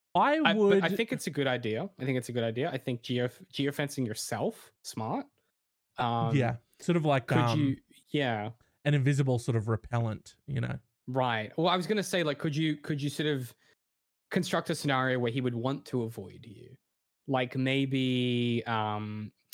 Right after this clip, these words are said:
Speaker 2: maybe, like, you know, you know how, like, when you're walking down the street and someone has a big umbrella out and it, like, kinda, it can, like, jab you in the eyes and stuff? Maybe you just sort of always have an umbrella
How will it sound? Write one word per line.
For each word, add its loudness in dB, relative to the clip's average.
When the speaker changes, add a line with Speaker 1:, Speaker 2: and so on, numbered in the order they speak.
Speaker 2:
maybe, 2
like, -2
you 0
know, 0
you 2
know 2
how, 0
like, -2
when 0
you're -2
walking -4
down 0
the -6
street -6
and -2
someone -2
has -2
a -4
big -2
umbrella 0
out -4
and -10
it, -6
like, -6
kinda, -2
it -6
can, -4
like, -2
jab 0
you 0
in 0
the 2
eyes -2
and -2
stuff? -6
Maybe 0
you 0
just -6
sort -4
of -6
always 0
have -2
an 0
umbrella -2